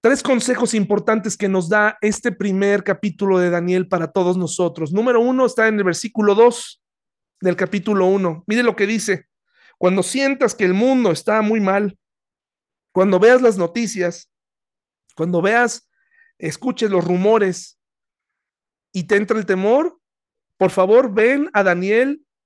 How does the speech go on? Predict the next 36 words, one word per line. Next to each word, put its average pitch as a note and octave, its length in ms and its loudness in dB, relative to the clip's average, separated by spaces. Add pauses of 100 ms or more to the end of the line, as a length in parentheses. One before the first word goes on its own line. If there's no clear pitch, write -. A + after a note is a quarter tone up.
uno, C4 540 0 (120)
versículo G3+ 460 -2
dos. F#3+ 400 -2
El F3+ 200 0
Señor A3+ 580 0
le E3+ 180 -2
dio G#3+ 240 2
la A#3+ 160 2
victoria G3+ 540 -2
sobre E3+ 260 -6
el D3+ 40 -6
rey F3+ 160 -4
Joacim F3+ 460 -6
de F3 80 -6
Judá F#3 520 -2 (460)
y F#3 100 -2
le F3+ 120 2
permitió F#3+ 580 0
llevarse A#3 680 2
algunos G3+ 320 -2
de G3 80 2
los F3+ 180 0
objetos G3 400 -4
sagrados F#3+ 480 -2
del D#3+ 160 -8
templo F#3 320 -2
de D#3+ 100 -2
Dios. F#3 520 -2 (360)
Así F#3+ 460 -6
que F#3 160 -2
Nabucodonosor D#3+ 1040 -2
se F#3+ 120 -4
los E3 180 -4
llevó D#3 240 0
a F3+ 120 4
Babilonia F#3 560 -2